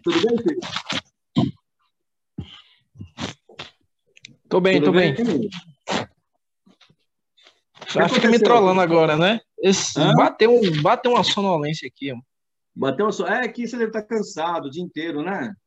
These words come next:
Speaker 1: É, uma, um detalhe, eu tampei a minha câmera, você viu, né? Você me viu fazendo alguma coisa?
Speaker 2: Não,
Speaker 1: Eu dei
Speaker 2: não.
Speaker 1: alguma sugestão? Nada?
Speaker 2: Deu não.
Speaker 1: Nada, né?
Speaker 2: O que, o que, o que só me vinha na cabeça foi o que você fez da outra vez, hein?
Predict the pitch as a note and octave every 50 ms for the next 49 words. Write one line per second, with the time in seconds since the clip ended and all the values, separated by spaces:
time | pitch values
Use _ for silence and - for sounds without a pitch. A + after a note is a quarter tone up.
0 | _ _ _ _ _ _ - _ _ - C#3+ D#3 E3 E3+ E3+ E3+ E3+ E3 E3 E3+
1 | E3 D#3+ - _ _ - F3+ G#3+ A#3+ G3+ G3+ G#3+ G#3 A#3 G3+ - G#3 G3 F#3+ E3+
2 | F3 F3 - G#3+ G#3 F3+ - G3+ G#3 A3 A3 A3 A#3 C4 B3 - - A3 G#3 F3+
3 | D3 C#3 C#3 - G3+ G3 F#3 F3+ D#3 C#3 C#3 D3+ D#3+ D3 - _ _ _ - D3
4 | D#3 D3+ C#3 D#3 F3+ F3+ - D3+ B2 C3+ C3+ B2+ A2+ B2 B2+ B2+ - F#3+ F#3+ D#3+
5 | B2+ - G#3 G3+ - _ _ _ _ _ _ _ _ _ _ _ _ _ _ D#3
6 | E3 E3+ E3+ F3 F3 F3 E3+ E3 D#3+ D#3 D#3 D#3+ D3+ D3 C#3+ D3 D#3 E3 - -
7 | D#3 C3 C#3 C3+ - - F3+ F3+ F#3+ F#3+ F3 - _ _ _ _ _ _ _ _
8 | - - _ _ _ _ _ _ _ _ _ _ _ _ _ - C3 D#3 E3+ D#3+
9 | C#3 C#3 C#3+ D#3+ E3+ D#3 D3+ D3 C#3 C3 D#3 D3 - - - - _ - - -
10 | _ _ _ _ - - _ _ - B2 D3 D3+ C3+ G#2+ A2+ A#2+ D#3+ G3+ G#3+ -
11 | - G#3+ A#3+ G#3+ - - - B3 A#3+ A#3 - - - B3+ C4 C4 B3+ A#3 G#3+ A#3+
12 | B3 B3 B3 A#3+ B3+ G#3+ G3 G3+ G#3 G3+ - - A#3+ A#3 - - - C4 A#3+ B3
13 | F#3 E3+ E3 E3+ E3+ E3+ - F3+ C#3 C#3 C#3 C3 C3 C#3 D3